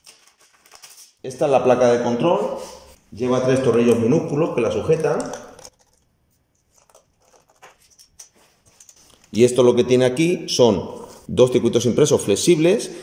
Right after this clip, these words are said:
que son los que llevan la información internamente al L C D.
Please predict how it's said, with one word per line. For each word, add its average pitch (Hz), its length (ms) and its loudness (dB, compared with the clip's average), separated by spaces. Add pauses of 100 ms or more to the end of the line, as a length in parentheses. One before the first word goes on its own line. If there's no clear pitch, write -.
(140)
que 113 100 4
son 127 200 2
los 123 100 4
que 110 100 2
llevan 120 240 4
la 123 60 4
información 127 560 2
internamente 135 560 0
al 147 100 4
L 117 140 4
C 98 160 -2
D. - 380 -8